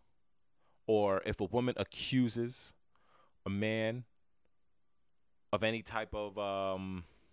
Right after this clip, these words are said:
domestic violence or s-, something like that, you know, people should listen to this woman. Um, there are women that play around with shit like that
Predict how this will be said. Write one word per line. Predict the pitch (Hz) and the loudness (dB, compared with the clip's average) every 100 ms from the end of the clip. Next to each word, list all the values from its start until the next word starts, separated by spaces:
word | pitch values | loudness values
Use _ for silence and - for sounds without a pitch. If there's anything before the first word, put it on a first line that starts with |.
| - - | -20 -14
domestic | 143 104 - 101 | -6 -6 -6 -4
violence | 104 98 98 101 95 | 2 2 2 0 -2
or | 90 85 82 - | -4 -2 -4 -8
s-, | - - | -14 -10
something | - 117 | -8 -6
like | 107 98 | -6 -8
that, | - 98 127 | -6 -8 -6
you | |
know, | 135 110 | -6 -4
people | - 135 127 | -6 -8 -6
should | - 127 | -4 -2
listen | 160 135 | -2 -2
to | 113 | -4
this | 90 - | -4 -6
woman. | - - - - _ _ _ _ _ _ _ _ | -10 -14 -20 -20 _ _ _ _ _ _ _ _
Um, | 95 95 95 101 | 2 4 4 4
there | 117 - | 2 4
are | 117 123 127 - _ _ _ _ 98 | 6 6 4 0 _ _ _ _ -4
women | 120 120 127 139 _ _ _ _ _ _ _ _ - | -4 -2 -6 -12 _ _ _ _ _ _ _ _ -4
that | 107 98 - | 0 0 0
play | - 120 | 0 2
around | 107 107 113 | 2 0 0
with | 117 110 | -2 -2
shit | - 113 | -2 0
like | 120 - | -2 -2
that | 135 | -4